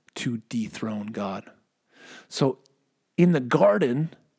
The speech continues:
Apollyon comes to Adam and says, "You will be like God. Eat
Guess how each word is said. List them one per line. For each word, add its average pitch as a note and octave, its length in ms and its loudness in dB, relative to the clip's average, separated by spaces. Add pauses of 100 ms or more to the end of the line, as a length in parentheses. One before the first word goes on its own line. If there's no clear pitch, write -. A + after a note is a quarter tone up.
(520)
Apollyon B2 720 2
comes A2+ 300 -2
to - 160 -8
Adam G#2 400 -4 (120)
and A#2 160 -6
says, G2+ 520 -4 (680)
"You A2+ 180 2
will G#2+ 180 0
be G#2 460 -4 (140)
like G2 540 -6 (160)
God. E2+ 480 -6 (1500)
Eat C#3 360 -4